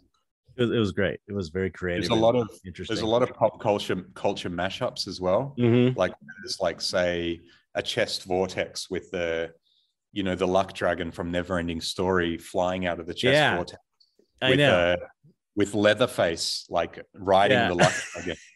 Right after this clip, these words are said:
Speaker 1: It's so
Speaker 2: And it's
Speaker 1: cool.
Speaker 2: called the, the Never Ending Massacre, you know, like, um,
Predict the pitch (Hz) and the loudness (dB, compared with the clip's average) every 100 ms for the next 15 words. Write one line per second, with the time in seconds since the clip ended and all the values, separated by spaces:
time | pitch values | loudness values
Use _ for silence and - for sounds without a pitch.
0 | _ - - 160 101 107 127 127 110 104 | _ -6 -2 0 2 4 4 4 4 2
1 | - - 101 101 107 107 104 98 92 87 | -4 -2 -2 2 2 2 0 0 0 -2
2 | 87 - 95 87 73 - 92 87 87 90 | -2 -4 -4 -4 -4 -10 -6 -2 2 2
3 | 85 90 85 85 85 | 0 0 0 -2 -6